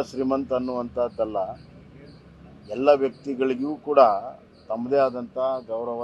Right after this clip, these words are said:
ಇರ್ತದೆ ಮತ್ತು ತಮ್ಮದೇ ಆದಂಥ ವ್ಯಾಲ್ಯೂ ಇರ್ತದೆ.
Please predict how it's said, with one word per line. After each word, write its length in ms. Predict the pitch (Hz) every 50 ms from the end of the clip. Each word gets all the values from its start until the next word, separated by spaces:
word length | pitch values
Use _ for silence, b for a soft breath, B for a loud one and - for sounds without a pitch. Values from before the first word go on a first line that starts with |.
| 117 113
ಇರ್ತದೆ 400 | 104 95 - 107 101 98 104 110 120 135 - - - - _ - - - - - - _ _ _ - _ - - _ - - - - _ _ _ - 110
ಮತ್ತು 240 | 113 110 - - 143 139 139 131 - -
ತಮ್ಮದೇ 260 | 110 117 120 131 131 131
ಆದಂಥ 260 | 127 117 117 113 107 131 120 107
ವ್ಯಾಲ್ಯೂ 260 | 110 110 120 127 127 117 110
ಇರ್ತದೆ. 340 | 98 - - 95 90 90